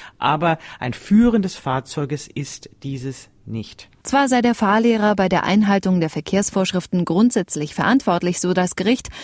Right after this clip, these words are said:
Speaker 2: der Fahrschüler muss ja erst noch lernen. Dennoch entschied das Oberlandesgericht zugunsten des Fahrlehrers. Bettina Bachmann.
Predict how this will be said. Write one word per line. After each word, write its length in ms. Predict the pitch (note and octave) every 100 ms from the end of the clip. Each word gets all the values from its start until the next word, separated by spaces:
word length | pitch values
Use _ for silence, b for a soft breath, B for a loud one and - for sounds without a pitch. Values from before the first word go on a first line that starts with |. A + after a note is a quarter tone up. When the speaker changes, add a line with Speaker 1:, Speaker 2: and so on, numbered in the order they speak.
| B B C4+
Speaker 2:
der 80 |
Fahrschüler 480 | C4 A3+ A3+ A#3 A#3+
muss 180 | A3+ -
ja 80 | B3
erst 240 | A3+ -
noch 180 | B3+ -
lernen. 460 | C4 B3 F#3 - - _ _
Dennoch 300 | G3+ A#3+ D4
entschied 320 | - A3+ A#3 F#3+
das 120 | -
Oberlandesgericht 800 | E3+ E3 F3 G3+ - E3+ E3+ -
zugunsten 460 | - E3 E3 F3+
des 160 | F3+ F#3
Fahrlehrers. 720 | E3 D#3+ D#3+ C3+ - - - B B B -
Bettina 360 | C4+ D4 D4
Bachmann. 400 | G3+ - D3+ C#3+